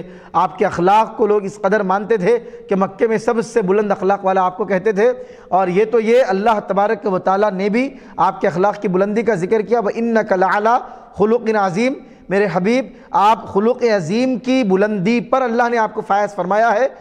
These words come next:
खुलुक अज़ीम, आला जो अखलाक है वो भी आपके कदमों के नीचे है, आप तो उससे भी ऊपर हैं। इस कदर बुलंद अखलाक का अल्लाह के प्यारे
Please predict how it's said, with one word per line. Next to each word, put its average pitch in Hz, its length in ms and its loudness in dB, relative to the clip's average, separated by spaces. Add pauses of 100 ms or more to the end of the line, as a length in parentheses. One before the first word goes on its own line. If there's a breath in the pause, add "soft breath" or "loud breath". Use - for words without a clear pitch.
(240 loud breath)
खुलुक 233 320 0
अज़ीम, 233 460 0 (320 loud breath)
आला 247 280 2
जो 233 140 0
अखलाक 233 400 0
है 262 100 0
वो 220 220 0
भी 277 140 0
आपके 247 280 0
कदमों 214 320 -2
के 233 160 -4
नीचे 214 280 -2
है, 247 100 0
आप 208 260 0
तो 233 80 -2
उससे 208 280 -2
भी 226 100 -4
ऊपर 175 260 -4
हैं। 139 160 -8 (300 loud breath)
इस 214 160 0
कदर 214 280 2
बुलंद 196 320 2
अखलाक 190 360 0
का 175 180 0 (360 loud breath)
अल्लाह 185 200 2
के 190 120 -4
प्यारे 180 300 2